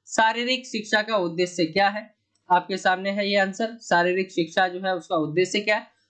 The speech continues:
तो सु-, ऐसी सुविधाएं प्रदान करना जो किसी व्यक्ति, जो किसी एक व्यक्ति या समुदाय को कार्य करने के लिए अवसर दे।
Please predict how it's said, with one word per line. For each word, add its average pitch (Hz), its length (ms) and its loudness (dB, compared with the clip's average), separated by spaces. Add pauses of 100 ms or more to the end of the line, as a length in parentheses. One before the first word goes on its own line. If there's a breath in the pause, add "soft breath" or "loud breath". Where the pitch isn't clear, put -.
(100)
तो 247 160 4
सु-, 233 280 -2
ऐसी 214 320 2
सुविधाएं 220 400 0
प्रदान 185 440 0
करना 190 260 2
जो 190 180 -4
किसी 202 400 -4
व्यक्ति, 175 680 0 (280 soft breath)
जो 233 200 4
किसी 262 300 -2
एक 240 120 0
व्यक्ति 233 800 0
या 196 120 4
समुदाय 202 560 0
को 220 140 -4
कार्य 196 280 2
करने 190 300 -4
के 196 60 -6
लिए 196 100 0
अवसर 151 400 0
दे। 180 120 -12